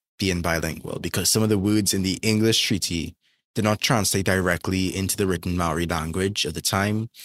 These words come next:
and so the Maori text is not an exact translation of the English text, particularly in relation to the meaning of having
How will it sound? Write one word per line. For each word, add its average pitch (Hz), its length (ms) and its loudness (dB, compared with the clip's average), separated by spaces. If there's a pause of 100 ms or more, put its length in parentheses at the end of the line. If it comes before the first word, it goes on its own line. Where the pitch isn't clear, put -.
(240)
and 98 80 -2
so 107 80 -2
the 107 80 2
Maori 101 260 4
text - 300 0
is - 60 -2
not 101 100 2
an 98 100 0
exact 87 460 0
translation 87 540 0
of - 40 -2
the - 120 -8
English 80 320 -2
text, - 400 -6 (400)
particularly 113 340 4
in 120 60 4
relation 101 400 2
to 113 100 -2
the 101 80 0
meaning 90 240 0
of - 220 -4
having 101 500 0